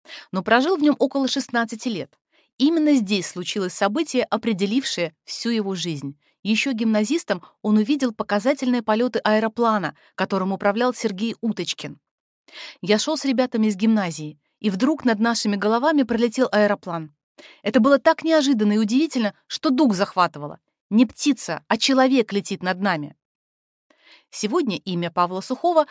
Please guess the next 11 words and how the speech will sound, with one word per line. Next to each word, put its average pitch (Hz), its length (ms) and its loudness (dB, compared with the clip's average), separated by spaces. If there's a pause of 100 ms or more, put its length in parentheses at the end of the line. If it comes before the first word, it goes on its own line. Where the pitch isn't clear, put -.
(140)
носит 247 360 0
Гомельский 240 480 2
политехнический 185 720 -6
университет, 202 640 -6 (560)
а 185 140 2
здание 196 460 0
той 185 140 -4
самой 202 320 -2
гимназии, 180 760 -4
Александровской 190 720 -4
мужской, 196 520 -6